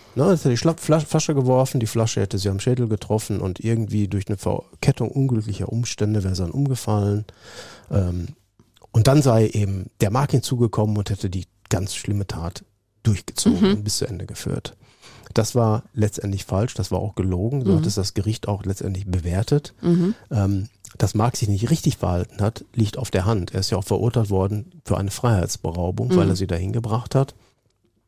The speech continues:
Speaker 1: und ihm klar war, dass der Vater sie mit Gewalt gegen ihren Willen dort erstmal festhalten wird.
Speaker 2: Mhm.
Speaker 1: Er war aber sich ganz sicher, dass er die Madeleine nicht töten wollte, sondern
Speaker 2: Mhm.
Speaker 1: letztendlich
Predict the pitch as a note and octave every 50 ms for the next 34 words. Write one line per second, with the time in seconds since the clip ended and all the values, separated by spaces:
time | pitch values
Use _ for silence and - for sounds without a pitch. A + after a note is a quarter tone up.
0 | _ - - - A#2+ A#2+ A#2 A2 - A2+ G#2+ - - G#2+ G2 A2+ A2 A#2 A2+ A#2
1 | A#2 - - - - - - - G2+ - A2+ - - - G#2+ G#2+ A#2+ G#2 F#2+ G#2
2 | A2 G#2+ G#2+ G#2 _ _ _ _ - G#2 G#2 - - G#2+ F2 F2+ F2 F#2+ A2 A2
3 | - - _ - - A#2 A#2 A#2 - G#2+ G2 G2+ F2+ G2 F#2 G2 G#2+ G2+ G2 -
4 | - G2+ - - G2 - F2+ F2+ - - - - D#2+ - - - D#3 E3 F#3 D#3
5 | F3+ E3 G3+ A3 _ - - - - - - - - _ - - A2 G2 - _
6 | _ - - F#2 F2+ A#2 A#2+ B2+ B2+ A2+ A2+ G#2 G#2+ G#2+ - _ _ _ - A2+
7 | G2 A2+ A2 - - - _ _ _ _ _ - B2+ B2+ C#3+ D3 - C3 B2+ -
8 | - C#3+ C3+ C3 - - _ _ _ _ _ - F#2+ A2+ G#2 - - - - F#2+
9 | F2+ F2+ F2+ F#2 - _ - A2+ G2+ F#2 F#2+ F#2 G2 F#2+ F#2+ F#2+ F#2 - - -
10 | C#3 - - F#2 F2 E2+ E2 F2 F#2 - A#2 A2 G#2 F#2 F2 F#2 F2+ F#2 F#2 G#2
11 | G#2+ - - - G#2+ G#2 G#2+ G#2 -